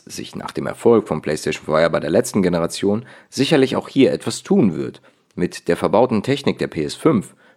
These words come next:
wird dies sogar ohne Kabel möglich sein.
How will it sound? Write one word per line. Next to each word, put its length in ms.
wird 180
dies 360
sogar 360
ohne 220
Kabel 380
möglich 380
sein. 220